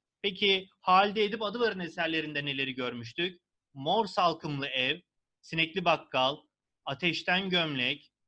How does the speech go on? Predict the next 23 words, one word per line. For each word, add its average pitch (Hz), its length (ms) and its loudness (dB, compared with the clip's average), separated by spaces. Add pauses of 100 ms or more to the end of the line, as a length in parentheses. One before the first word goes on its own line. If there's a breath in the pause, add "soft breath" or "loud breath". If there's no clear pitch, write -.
(220)
Türk'ün 185 440 -4
Ateşle 170 520 -4
İmtihanı, 139 760 -2 (380)
Dağa 139 360 2
Çıkan 151 420 -2
Kurt, 139 340 -4 (500)
Kenan 185 380 2
Çobanları, 143 880 -2 (560)
İzmir'den 202 720 0
Bursa'ya 190 380 -2
arkadaşlar 175 640 -4
ortak 180 380 -4
eseri, 135 560 -6 (360)
Maske 180 680 -2
ve 175 160 4
Ruh, 160 240 2 (480)
Vurun 190 420 0
Kahpeye, 135 720 0 (280)
Kalp 202 360 0
Ağrısı 185 720 0 (360)
ve 156 180 2
Handan 170 480 0
arkadaşlar 139 800 -2